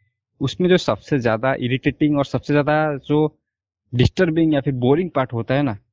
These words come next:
वो जब कंप्यूटर लैग करता है, वही वाला पार्ट होता है। हम हमेशा चाहते हैं कि हमारा कंप्यूटर जब हम क्लिक करें, पूरी तरह से एग्जीक्यूट हो जाए और हमारे सामने वीडियो प्ले हो जाए या फिर वेब खुल जाए, जो भी हम चाहते हैं वो फंक्शन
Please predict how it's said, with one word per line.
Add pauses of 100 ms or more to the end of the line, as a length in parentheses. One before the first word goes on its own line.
(220)
वो
जब
कंप्यूटर
लैग
करता
है, (160)
वही
वाला
पार्ट
होता
है। (520)
हम
हमेशा
चाहते
हैं
कि
हमारा
कंप्यूटर (160)
जब
हम
क्लिक
करें, (320)
पूरी
तरह
से
एग्जीक्यूट
हो
जाए
और
हमारे
सामने
वीडियो
प्ले
हो
जाए
या
फिर
वेब
खुल
जाए, (360)
जो
भी
हम
चाहते
हैं
वो
फंक्शन